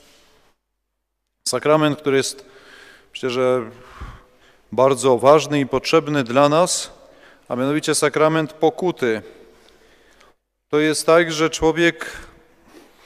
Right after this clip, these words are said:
no można powiedzieć, gdzieś tam pod pewnym względem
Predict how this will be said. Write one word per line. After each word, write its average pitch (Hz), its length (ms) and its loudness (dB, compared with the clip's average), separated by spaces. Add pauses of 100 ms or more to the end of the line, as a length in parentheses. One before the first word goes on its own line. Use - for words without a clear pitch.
(400)
no 135 80 -4
można 165 240 2
powiedzieć, 165 840 0 (340)
gdzieś 151 300 -2
tam 170 180 4
pod 156 160 0
pewnym 170 380 0
względem 139 680 2